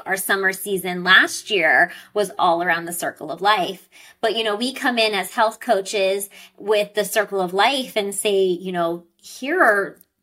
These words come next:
just all of the many different things that you can address to, you know, make yourself feel well." And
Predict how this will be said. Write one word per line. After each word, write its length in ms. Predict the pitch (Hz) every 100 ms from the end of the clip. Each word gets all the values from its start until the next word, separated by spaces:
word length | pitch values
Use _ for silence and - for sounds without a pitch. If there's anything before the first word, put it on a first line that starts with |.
| _ _ _ 185 170 _ -
just 280 | 226 - - - -
all 280 | 285 302 262
of 140 | 202
the 80 | 208
many 380 | 226 262 277 247
different 340 | 247 202 180
things 520 | 240 285 202 185 180
that 360 | - 180 175 - _ -
you 160 | 208
can 200 | 196 220
address 580 | 185 185 226 135 180 -
to, 540 | - 214 185 185 185 - - _
you 100 | 196
know, 240 | 185 180 175
make 440 | 185 190 190 185
yourself 480 | 214 - 190 165 170
feel 600 | - - 175 160 165 180 _ _ _ _ _ _ -
well." 540 | 175 285 - - - - - - _
And 720 | 220 208 196 185 180 185 185